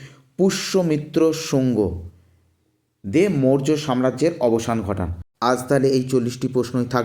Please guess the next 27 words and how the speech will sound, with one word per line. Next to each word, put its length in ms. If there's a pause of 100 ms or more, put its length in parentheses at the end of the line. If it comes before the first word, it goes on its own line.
বন্ধুরা। 440 (600)
আশা 260
করি 120
আপনাদের 360 (540)
ভালো 220
লাগবে 220
প্রশ্নগুলো। 540 (160)
ভালো 180
লাগলে 220
অবশ্যই 360
একটি 200
লাইক 240 (120)
করে 180
যাবেন। 340 (840)
পরবর্তীকালে 760 (180)
আবার 280
গুরুত্বপূর্ণ 460
বিষয় 300
নিয়ে 120
আমরা 160
আলোচনা 440
করব। 520 (420)
ভালো 240
থাকুন, 420 (400)
সুস্থ 200
থাকুন, 460 (600)
আর 260